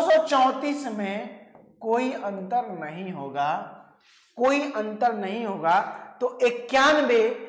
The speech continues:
पीए दो सौ चौंतीस जहां मिलेगा वही सही आंसर आपके लिए होगा।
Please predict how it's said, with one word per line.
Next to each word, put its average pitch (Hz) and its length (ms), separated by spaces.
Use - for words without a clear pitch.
पीए 294 380
दो 247 240
सौ 247 180
चौंतीस 233 540
जहां 202 340
मिलेगा 175 500
वही 208 400
सही 170 340
आंसर 135 400
आपके 120 320
लिए 131 120
होगा। 127 260